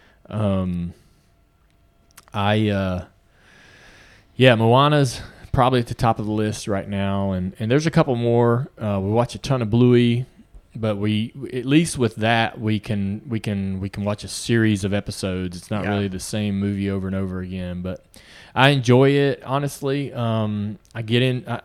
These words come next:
Speaker 1: some of the <laughs> songs are actually pretty good. They,
Speaker 2: Yeah.
Speaker 1: they do a good j-, I mean, the movies are great,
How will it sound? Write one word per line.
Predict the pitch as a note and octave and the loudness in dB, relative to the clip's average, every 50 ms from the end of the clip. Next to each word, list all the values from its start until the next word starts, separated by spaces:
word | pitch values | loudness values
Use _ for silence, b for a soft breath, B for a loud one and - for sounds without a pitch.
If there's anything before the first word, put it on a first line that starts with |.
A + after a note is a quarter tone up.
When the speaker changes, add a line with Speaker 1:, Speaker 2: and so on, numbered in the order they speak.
| _ - | _ -16
Speaker 1:
some | C3 - - B2+ | -8 -4 -2 -2
of | C3+ C#3 | 0 -2
the | C3 | -2
<laughs> | |
songs | - - - C#3+ B2+ B2+ C#3+ C3+ C#3 B2 C3+ | -4 -4 -4 -2 -2 0 0 0 0 2 0
are | C3+ C3 | 0 0
actually | C3 C#3 - - - C#3+ C3 | 0 -2 -2 -4 -4 -4 -4
pretty | C3 - C3+ B2 | -2 -2 -2 -2
good. | A#2 A2+ A#2 B2 C3 C#3 C#3+ C#3 C#3+ - | 0 2 2 4 4 2 0 -2 -4 -6
They, | - A2+ | -4 0
Speaker 2:
Yeah. | A#2 - G3 | 0 0 2
Speaker 1:
they | B2+ A2+ A2+ | 0 2 2
do | B2+ F3+ | 4 2
a | A3 | 2
good | G#3 C#3 A#2+ G2+ | 2 0 -2 -2
j-, | G2+ G#2+ - | -4 -6 -2
I | A#2 | 0
mean, | A#2 A#2 A2 | 0 0 0
the | G#2 | 0
movies | G2 A#2+ D#3+ G#3+ C4 - | 0 0 -2 -2 -4 -8
are | G#3 | -8
great, | E2 E2+ F#2 A2 B2+ G2 | -6 -2 -2 -2 -2 -2